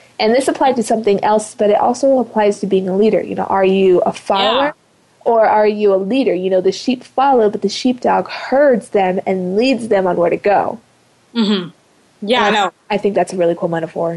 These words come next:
Speaker 1: that applies
Speaker 2: Yeah.
Speaker 1: to that.
Speaker 2: Yeah, that definitely applies, I think. Um, you know, I think sometimes maybe you wanna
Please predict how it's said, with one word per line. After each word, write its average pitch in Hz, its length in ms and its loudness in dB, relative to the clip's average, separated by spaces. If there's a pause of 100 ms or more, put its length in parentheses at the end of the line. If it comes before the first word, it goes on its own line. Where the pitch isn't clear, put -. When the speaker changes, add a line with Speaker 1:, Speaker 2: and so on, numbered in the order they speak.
Speaker 1:
that 190 160 -2
applies - 360 -2
Speaker 2:
Yeah. - 60 -12
Speaker 1:
to - 60 -20 (120)
that. - 180 -6 (180)
Speaker 2:
Yeah, 214 420 -2
that 220 180 -4
definitely 214 480 -4
applies, 185 360 -4
I 175 120 -4
think. 175 260 -10 (380)
Um, 175 520 -2 (140)
you 208 120 -2
know, 175 180 0
I 180 100 -2
think 170 400 -6 (920)
sometimes 208 1000 -2
maybe 190 240 -2
you 202 200 -4
wanna 185 560 0